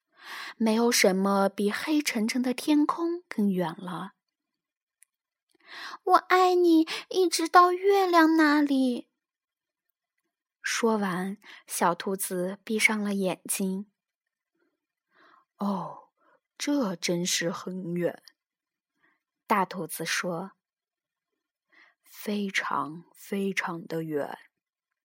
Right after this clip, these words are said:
大兔子把小兔子放到用叶子铺成的床上，它低下头来亲了亲小兔子，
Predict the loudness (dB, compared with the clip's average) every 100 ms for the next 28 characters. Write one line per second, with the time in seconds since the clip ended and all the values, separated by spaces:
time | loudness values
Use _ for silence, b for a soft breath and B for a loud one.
0 | _ _ _ _ _ _ _ _ _ _
1 | _ _ _ _ _ _ _ _ _ B
2 | B B B -4 -2 -2 -4 -6 -6 -6
3 | -6 -8 B B -6 -2 0 0 -2 -4
4 | -8 -6 -4 -4 -2 -2 -2 0 2 0
5 | -2 -2 0 2 4 4 2 -2 -4 -6
6 | -6 -6 -4 -4 -4 -4 -4 -4 -4 0
7 | 2 2 -2 _ _ _ b b b b
8 | b -10 -6 -2 0 0 -2 -4 -6 -2
9 | -2 -2 -4 -8 B B -4 0 2 0
10 | -2 -2 0 0 -4 -8 -10 -10 -8 -8
11 | -8